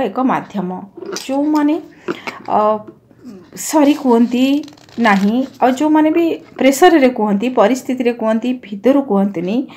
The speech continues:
ବା ଉପରୁ କହିଦିଅନ୍ତି, ସେମାନେ ଏକ ସେକେଣ୍ଡ ଇନସଲ୍ଟ କରନ୍ତି ସେଇ ବ୍ୟକ୍ତିକୁ, ଯେଉଁମାନେ ହାର୍ଟଲି ସରି କୁହନ୍ତି ନାହିଁ।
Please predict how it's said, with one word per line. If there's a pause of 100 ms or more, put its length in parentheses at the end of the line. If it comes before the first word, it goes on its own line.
(320)
ବା
ଉପରୁ
କହିଦିଅନ୍ତି, (380)
ସେମାନେ
ଏକ
ସେକେଣ୍ଡ
ଇନସଲ୍ଟ
କରନ୍ତି
ସେଇ
ବ୍ୟକ୍ତିକୁ, (180)
ଯେଉଁମାନେ
ହାର୍ଟଲି (340)
ସରି
କୁହନ୍ତି
ନାହିଁ।